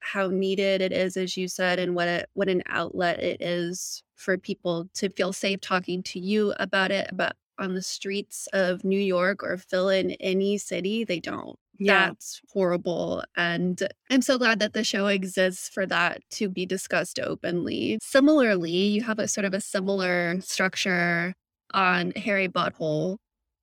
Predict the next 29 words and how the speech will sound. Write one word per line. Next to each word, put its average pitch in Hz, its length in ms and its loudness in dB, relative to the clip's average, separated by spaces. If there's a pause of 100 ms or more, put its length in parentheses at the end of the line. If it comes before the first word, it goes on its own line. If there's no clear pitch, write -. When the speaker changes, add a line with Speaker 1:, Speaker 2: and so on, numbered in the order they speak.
(260)
Speaker 1:
uh, 190 380 2
Speaker 2:
Yeah. 196 200 2
Speaker 1:
which, 202 460 0
you 214 80 2
know, 180 160 2
makes 202 300 2
us 190 240 0
laugh 190 220 4
every 185 240 2
time 190 260 -2
we 202 120 4
say 190 180 -2
the 180 100 -2
title 180 320 -2
of 175 120 -4
the 202 120 0
show. 220 240 2
But 190 320 0
Speaker 2:
Yeah. 220 140 2
Speaker 1:
for 233 120 4
listeners 220 400 0
at 220 140 -2
home, 269 200 6
it's 220 160 0
based 208 320 2
on 196 100 0
a 196 80 0
Korean 180 480 0
saying. - 600 -2